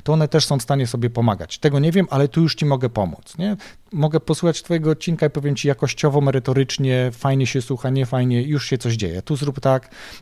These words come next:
I to też jest takie, do, do, takie, taka wartość dodana właśnie, tak jak powiedziałaś, do tego kursu, kiedy ta forma jest wspierana, wspierana właśnie przez grupę, przez takie sesje online, gdzie można się połączyć z twórcą lub z innymi uczestnikami kursu i sobie o danych tematach,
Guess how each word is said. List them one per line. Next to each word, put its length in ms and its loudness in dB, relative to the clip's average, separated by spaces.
I 60 -4
to 100 2
też 160 2
jest 180 2
takie, 180 -4
do, 260 -6
do, 120 0
takie, 260 -2
taka 200 -2
wartość 300 2
dodana 380 2
właśnie, 240 -6
tak 140 -4
jak 120 -4
powiedziałaś, 340 -2
do 80 -6
tego 240 -2
kursu, 280 -4
kiedy 220 -4
ta 100 0
forma 360 2
jest 240 -4
wspierana, 520 0
wspierana 400 0
właśnie 260 -2
przez 180 -8
grupę, 500 0
przez 180 -8
takie 200 -6
sesje 360 2
online, 320 4
gdzie 120 0
można 240 2
się 120 -2
połączyć 480 -4
z 40 -10
twórcą 320 -4
lub 240 2
z 140 -8
innymi 480 6
uczestnikami 600 -2
kursu 300 -2
i 40 2
sobie 260 2
o 40 2
danych 260 0
tematach, 460 -2